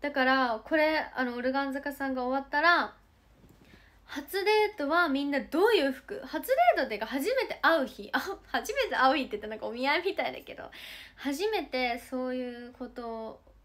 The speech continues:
そういう、何？会っ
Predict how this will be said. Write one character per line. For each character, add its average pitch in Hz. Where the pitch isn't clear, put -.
そ 254
う 254
い 240
う、 233
何？ 226
会 262
っ -